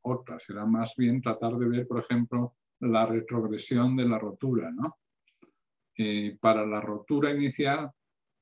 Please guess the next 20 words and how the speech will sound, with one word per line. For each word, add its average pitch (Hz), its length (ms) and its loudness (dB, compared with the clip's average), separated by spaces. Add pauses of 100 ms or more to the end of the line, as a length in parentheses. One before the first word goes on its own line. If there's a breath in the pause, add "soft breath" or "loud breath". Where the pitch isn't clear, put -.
eh, 107 1040 2
yo, 117 320 -2 (120)
basta 120 460 2
de 123 80 4
momento 123 460 6
con 110 220 0
Plaxis, - 480 -6
pero 90 200 -8
yo 104 160 -2
creo 110 300 -4
que, 117 160 -2
claro, 113 280 0
sí 117 220 -2
que, 98 280 -6
sí 120 240 -2
que 127 100 0
se - 120 -6
hará. 107 260 -4 (360)
Se - 180 -10
hará, 101 420 -6